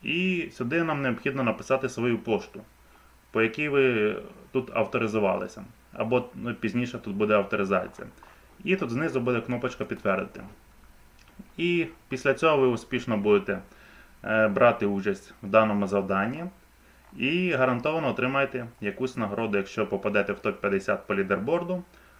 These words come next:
або ж, е, вас випад-, е, виберуть рандомно, і ви будете, е, однією людиною із двохсот щасливчиків, які отримають по дев'яносто вісім доларів. Тому, по суті, акція досить крута,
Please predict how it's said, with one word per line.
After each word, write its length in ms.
або 320
ж, 220
е, 340
вас 360
випад-, 360
е, 400
виберуть 580
рандомно, 680
і 100
ви 380
будете, 420
е, 480
однією 840
людиною 560
із 260
двохсот 600
щасливчиків, 720
які 260
отримають 460
по 180
дев'яносто 480
вісім 340
доларів. 340
Тому, 240
по 100
суті, 340
акція 480
досить 440
крута, 480